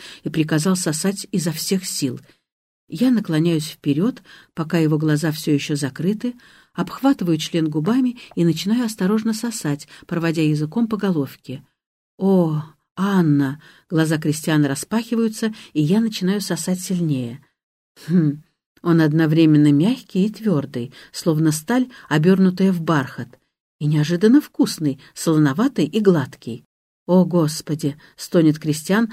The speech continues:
снова закрывая глаза. Опустившись вниз, я заглатываю его глубже. «Ха! Моя внутренняя богиня ликует!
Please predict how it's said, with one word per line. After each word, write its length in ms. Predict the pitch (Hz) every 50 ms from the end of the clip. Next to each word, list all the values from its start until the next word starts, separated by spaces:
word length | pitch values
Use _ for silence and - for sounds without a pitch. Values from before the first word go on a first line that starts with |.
| - -
снова 380 | - - - 180 180 185 185 180
закрывая 420 | 160 180 - 165 151 156 156 156
глаза. 480 | 156 156 151 147 147 - 120 117 - - _ _ _ _ _ _ _ _ _ _ _ _ _
Опустившись 720 | - 151 151 180 151 - - 175 156 - - 151 - -
вниз, 340 | 180 196 240 262 - - - _ _ - - _ _
я 200 | - 185 220 233
заглатываю 680 | 202 202 185 175 190 214 214 214 214 180 196 202 196 185
его 240 | 165 190 180 196 196
глубже. 640 | 175 185 165 156 139 135 135 - 123 120 143 - _ _ _ _ _ _
«Ха! 440 | - - - - 180 160 143 127 151 - - - - _ -
Моя 260 | 160 165 165 165 160
внутренняя 480 | 165 175 185 180 180 175 170 175 170
богиня 400 | 160 165 160 156 156 175 170 170
ликует! 540 | 165 175 180 180 - 170 143 131 123 127 -